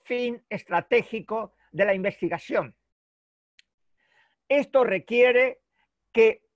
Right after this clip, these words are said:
nos fortalezcamos, requiere que estudiemos, requiere que busquemos,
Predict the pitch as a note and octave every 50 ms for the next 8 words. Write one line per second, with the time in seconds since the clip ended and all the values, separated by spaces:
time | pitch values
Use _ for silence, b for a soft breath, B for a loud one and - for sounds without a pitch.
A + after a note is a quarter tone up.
0 | _ _ _ - G3+ A3+ A#3 A3+ G#3 E3+ - - _ _ _ _ _ _ - B3
1 | G#3 F#3+ - G#3+ F#3+ F#3+ F#3 - - _ - D4+ D4+ C#4 G#3+ E3 C3 A2+ - -
2 | _ _ _ _ _ _ _ _ _ _ _ _ _ _ _ - G#3+ A3 F3 -
3 | - B3+ C4+ C4+ C4+ C4+ C4 B3 A3+ - - _ F3+ E3+ D3+ G3+ C4 C#4+ C4+ A#3+
4 | G3+ D3+ A#2 - - _ _ _ _ _ _ _ _ _ _ _ _ _ _ -
5 | F3 A3 A3 G#3+ - A#3 B3+ C4+ C4+ C#4+ A#3 F3+ - A#3+ A#3 G3+ F#3 F3+ - -
6 | _ - B3 B3+ C4 C4 C4+ C4+ C4+ -